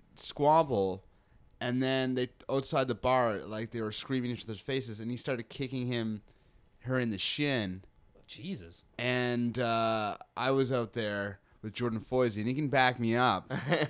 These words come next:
Speaker 1: Uh, I, I, I, I grabbed his shoulder. I was like, "Hey, you can't do that." Blackout. Next thing, I'm on the ground. This guy's in a chokehold.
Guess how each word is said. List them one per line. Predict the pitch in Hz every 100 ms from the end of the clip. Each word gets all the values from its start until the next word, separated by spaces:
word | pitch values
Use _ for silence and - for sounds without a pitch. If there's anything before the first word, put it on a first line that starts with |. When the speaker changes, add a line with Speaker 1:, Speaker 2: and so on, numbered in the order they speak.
| - - - -
Speaker 1:
Uh, | 127 123 120 117 107
I, | 131 120
I, | 135 123
I, | 127 131 131 120
I |
grabbed | 123 131 131
his | 120
shoulder. | 147 139
I |
was | 120
like, | 110 101
"Hey, | 151 180 147
you | 117 131
can't | 170 165 131
do | 135 190
that." | 175 135 117 113 - - - - - - -
Blackout. | 113 117 139 160 170 170 165 131
Next | 135 -
thing, | 165
I'm | 143 139
on | 139 143
the | 147
ground. | 110 123 139 139 113
This | 113
guy's | - 127 123
in | 127
a | 110
chokehold. | - 131 135 - 113 95 87 85